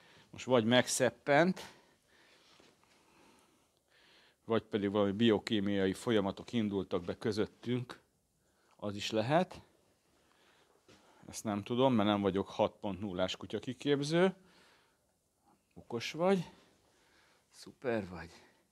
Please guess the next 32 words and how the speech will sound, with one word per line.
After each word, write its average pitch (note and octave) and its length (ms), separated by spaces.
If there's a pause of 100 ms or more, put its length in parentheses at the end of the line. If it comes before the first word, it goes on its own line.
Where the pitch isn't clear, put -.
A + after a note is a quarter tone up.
(680)
Okos, A2 300
szuper - 500
vagy. - 140 (1200)
Úgyhogy - 160
szerintem A#2+ 340
tényleg G#2+ 320
az G2+ 160
lesz - 220
a, F#2 160
ennél G2+ 220
a F#2 60
kutyánál F#2+ 580
a F#2+ 180 (680)
nehéz, A#2 540
hogyha A#2 280
mondjuk G#2+ 320
ezt - 300 (920)
elkezdjük G#2+ 420
pórázon G2 560
vezetni, C3+ 480
lehet, F#2 260
hogy G2+ 120
öt G2 140
lépés F#2 380
után F#2+ 260
azt F#2+ 180
mondja, F#2+ 260
hogy G2 160
köszöni F#2+ 360
szépen, D3 600 (560)
ő A2+ 180
már F#2+ 320